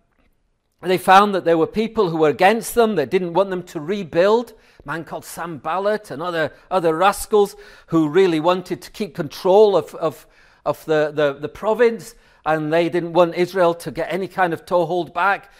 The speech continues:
And so they had these on-, ongoing and running battles. The people got weary, and then Nehemiah came along, and, and he rejuvenated things, and, and the temple was rebuilt, and the, the, the,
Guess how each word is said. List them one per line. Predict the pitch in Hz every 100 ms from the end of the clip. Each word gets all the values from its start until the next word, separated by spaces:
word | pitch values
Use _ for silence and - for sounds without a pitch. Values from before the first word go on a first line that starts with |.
| _ _ -
And | 151 151 143
so | -
they | 170 147
had | 180 165
these | 175 151
on-, | 185 151
ongoing | 185 208 175 196 202
and | 175 143
running | 185 185 170
battles. | - 196 196 202 196 185 - - _
The | 156
people | - 208 202 185
got | 170 165 151
weary, | 160 202 208 202 202 - _ _ 147
and | 151 151
then | 160 156
Nehemiah | 165 196 180 185 190
came | 190 196 175
along, | 180 185 185 180 151
and, | 131
and | 135 143
he | 170 175 - _ -
rejuvenated | 196 170 208 240 220 220 214 214 220
things, | - 220 214 208 147
and, | 123 147
and | 143 147 131
the | 143
temple | 147 190 202 196 196
was | 175
rebuilt, | 185 185 170 208 196 196
and | 143 143
the, | 139 - - - - - _ _
the, | 147 143 135 -
the, | 147 135